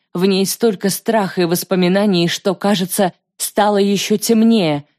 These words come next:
Выходит, все эти годы было светло, а теперь она услышала нечто сквозь закрытую дверь чужого купе, и свет погас навсегда. Сказал, что поймал тварь.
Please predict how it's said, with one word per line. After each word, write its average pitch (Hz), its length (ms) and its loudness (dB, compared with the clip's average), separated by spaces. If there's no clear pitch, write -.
Выходит, 220 720 0
все 226 380 -2
эти 202 180 -2
годы 190 400 0
было 190 260 2
светло, 202 680 -2
а - 120 -2
теперь 226 380 0
она 185 220 0
услышала 190 520 -2
нечто 190 440 -2
сквозь 185 360 -2
закрытую 185 580 -2
дверь 175 280 0
чужого 175 460 -2
купе, 196 480 -4
и 214 100 2
свет 190 480 -2
погас 175 460 -2
навсегда. 175 720 -4
Сказал, 175 600 -2
что 190 320 -4
поймал 156 540 0
тварь. 185 440 -2